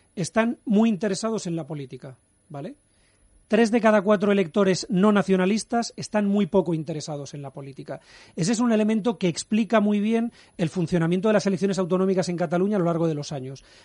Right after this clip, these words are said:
A la población más nacionalista la política le interesa y acude más a las urnas,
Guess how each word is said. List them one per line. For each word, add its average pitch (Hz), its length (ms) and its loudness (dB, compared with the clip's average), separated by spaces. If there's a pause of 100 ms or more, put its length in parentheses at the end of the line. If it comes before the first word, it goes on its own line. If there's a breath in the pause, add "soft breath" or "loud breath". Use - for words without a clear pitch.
A 196 80 -8
la 156 100 0
población 160 400 2
más 185 180 2
nacionalista 185 680 -2
la 151 140 -8
política 160 340 -2
le 170 80 0
interesa 170 580 -4
y 170 120 -8
acude 175 340 -2
más 175 240 0
a 180 60 0
las 180 160 -2
urnas, 247 400 0